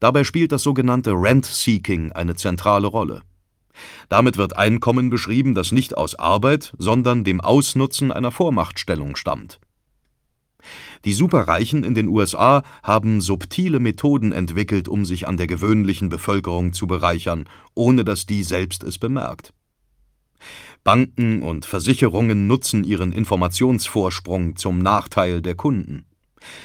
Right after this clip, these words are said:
Sie verkaufen Wertpapiere, die schon bald wertlos sind,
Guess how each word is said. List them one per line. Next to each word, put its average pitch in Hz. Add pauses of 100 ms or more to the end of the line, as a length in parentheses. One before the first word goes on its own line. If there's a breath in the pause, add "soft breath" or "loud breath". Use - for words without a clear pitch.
Sie -
verkaufen 131
Wertpapiere, 131
die 107
schon 98
bald 101
wertlos 92
sind, 95